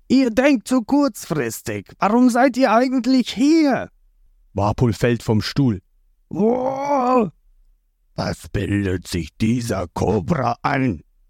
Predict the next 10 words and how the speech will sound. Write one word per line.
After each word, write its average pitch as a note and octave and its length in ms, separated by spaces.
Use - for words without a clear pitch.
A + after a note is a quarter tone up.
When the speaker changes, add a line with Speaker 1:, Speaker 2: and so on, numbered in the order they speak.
Speaker 2:
Etwas A2 380
später A#2 400
brüllt A2 360
Wapol. G2 520
Speaker 1:
„Diese G#2 600
Demütigung, G2+ 1200
Rache.“ G2 800
Speaker 2:
Er A2 160
gibt B2 340
Vivi, D#3+ 460